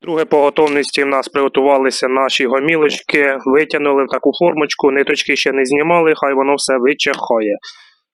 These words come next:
Красота, аромати, просто, друзі, словами не передать. Це вже повністю готове. Наступні в нас будуть вже на готовність наші каркаси із бройлера.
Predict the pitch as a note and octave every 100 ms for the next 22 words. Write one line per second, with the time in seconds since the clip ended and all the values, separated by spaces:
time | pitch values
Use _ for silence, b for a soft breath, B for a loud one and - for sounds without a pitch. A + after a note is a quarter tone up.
0 | - C#3+ C#3 E3 - E3+ D#3+ - C#3+ C#3
1 | C#3+ D#3+ - A#2 C#3+ C#3+ D3 B2+ C#3 C3
2 | - C3+ C#3+ C#3 C#3 C3 C#3+ D3 D3 E3+
3 | - - D#3 C#3+ C#3+ D3 C#3+ C#3 - C#3
4 | C#3 F3 E3 E3 D3+ C#3 C#3 D#3 C#3 C3+
5 | C#3 C3+ B2 C#3+ C3 A#2+ B2+ C#3 C3+ C3
6 | C#3 C#3+ B2+ A#2 - B B B D3+ C#3+
7 | C#3 C3 C3+ - F3 - E3+ D3 C#3+ D#3+
8 | D#3+ D3+ D3+ D3+